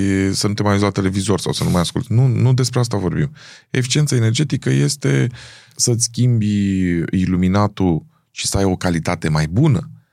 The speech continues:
Adică când citești o carte să, să-ți fie mai ușor să o citești, da? Dar un, cu un consum mai mic, cu o mai bună poziționare, uh, a becurilor în casă, în așa fel încât, repet, să-ți dea o calitate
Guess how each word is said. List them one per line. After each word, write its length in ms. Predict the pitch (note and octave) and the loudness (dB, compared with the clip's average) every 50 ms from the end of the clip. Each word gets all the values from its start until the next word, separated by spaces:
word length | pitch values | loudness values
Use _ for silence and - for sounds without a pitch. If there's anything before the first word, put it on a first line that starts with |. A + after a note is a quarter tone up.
| _ _ _ _ | _ _ _ _
Adică 200 | - - F2+ F2 | -4 -2 -2 -2
când 200 | F2 - - F#2 | -2 -2 -4 -4
citești 380 | E2+ - D#2+ - G#2+ F#2+ - - | -2 -4 -2 -2 -2 -2 0 -2
o 40 | F#2 | -2
carte 420 | - - G#2 G2 F2 - - F2+ | -2 -2 -2 -2 -2 -2 -4 -2
să, 220 | E2 - - F2 F2 F2 F2 F2 F2 F2 E2+ E2 D#2+ - - _ _ - | -2 -2 -2 0 0 0 2 2 2 2 0 0 -2 -4 -8 _ _ -6
să-ți 200 | - F#2 D#2+ - | -4 -4 -4 -2
fie 120 | - F2+ | -2 0
mai 160 | F2 E2+ E2 | 0 2 2
ușor 300 | E2 E2 - - D3+ D#3+ | 0 0 0 0 0 0
să 100 | D#3 - | 0 0
o 40 | B2 | -2
citești, 560 | A2 - - A#2 - D#2+ D#2+ G#2+ - - - - - | -2 -2 -6 -4 -2 -2 -2 -2 -4 -8 -12 -12 -6
da? 300 | - E2+ E2+ G2+ B2 C#3+ - - - - - - - - - _ _ | -4 -2 0 0 0 -2 -4 -10 -20 -20 -20 -20 -20 -20 -20 _ _
Dar 180 | - - A#2+ A#2+ | -4 -2 0 0
un, 160 | B2 B2 A2+ | 0 0 -2
cu 120 | A#2 A2 | 0 2
un 100 | A2 A2 | 2 4
consum 360 | G#2+ - F#2+ F#2 F2+ - G2+ G2 | 4 2 0 0 0 0 -2 -2
mai 180 | F2 D#2+ C#2 | 0 -2 0
mic, 380 | C2 D#2+ A2 C3+ A#2+ - - - - - - - - - _ _ - - G2+ G2+ F#2+ - - | 0 0 0 0 0 -4 -10 -20 -20 -20 -20 -20 -20 -20 _ _ -4 -2 0 0 0 -2 -2
cu 80 | - C3 | 0 0
o 140 | C3+ C3 | 2 2
mai 180 | B2 A#2 A2+ G#2 | 2 2 2 0
bună 400 | F#2 F#2 F2+ G2+ B2 C#3 C#3 C3 | 0 -2 0 2 2 4 2 2
poziționare, 1200 | A2+ A2 G#2+ G2 F#2+ F2+ - G2 F#2+ F#2+ F#2+ F#2+ F#2+ F#2 F2+ F2+ F2 E2+ E2 E2 E2 D#2+ D#2 D#2 - - | 2 0 -2 -2 -2 -4 -2 -2 0 0 2 2 2 2 2 2 2 2 2 2 2 2 0 0 0 0
uh, 320 | - E2 D#2+ D#2+ D#2+ D2 | 0 0 2 2 2 0
a 60 | D2 E2 | 0 0
becurilor 480 | D#2+ F#2+ - - F#2+ F2 F2 F2 E2+ | 0 0 0 0 -2 0 0 0 0
în 100 | E2+ E2 | 0 -2
casă, 320 | D#2+ - F2+ F2 E2 - E2 | 0 0 0 0 0 0 0
în 60 | E2 | 0
așa 200 | D#2+ D#2+ - F#2 | 0 0 0 -2
fel 160 | F2 - F2 | -2 -2 -2
încât, 300 | F2 E2 - - - - | -2 -2 -4 -6 -4 -2
repet, 300 | E2+ E2 D#2+ - G2+ - | -4 -2 -2 -2 -4 -2
să-ți 200 | - - E2 D#2 | -2 -2 -2 0
dea 140 | - F2 F2 | 0 0 0
o 120 | E2+ D#2+ | 0 0
calitate 580 | D#2 - D#2 D#2+ D#2 - F2 E2 - D#2+ D#2 | -2 -2 -2 -2 -2 -2 -4 -4 -2 -4 -4